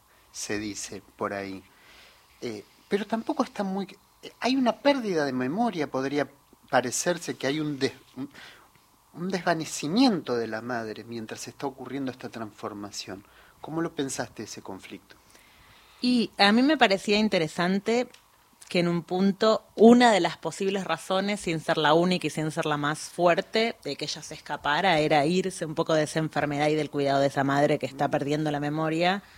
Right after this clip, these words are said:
Speaker 2: y donde ella sabe que un poco estaba desapareciendo, entonces está ese
Speaker 1: Y ahí
Speaker 2: gesto de
Speaker 1: vuelve el presente constante, alguien
Speaker 2: Claro.
Speaker 1: que está perdiendo su memoria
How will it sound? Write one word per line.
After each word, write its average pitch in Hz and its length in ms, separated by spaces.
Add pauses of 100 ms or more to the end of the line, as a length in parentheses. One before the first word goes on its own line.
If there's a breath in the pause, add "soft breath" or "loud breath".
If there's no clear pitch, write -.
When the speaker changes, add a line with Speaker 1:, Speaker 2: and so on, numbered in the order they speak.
(680 loud breath)
Speaker 2:
y 165 120
donde 170 220
ella 180 180
sabe 196 400
que 147 260 (640)
un 175 100
poco 170 160
estaba 170 280
desapareciendo, 160 880
entonces 156 360
está 202 240
ese 175 200
Speaker 1:
Y 135 160
ahí 160 120
Speaker 2:
gesto 214 120
de 220 60
Speaker 1:
vuelve 208 520
el 139 160
presente 170 580
constante, 131 680
alguien 147 180
Speaker 2:
Claro. 156 180
Speaker 1:
que 135 40
está 175 160
perdiendo 170 480
su - 160
memoria 117 640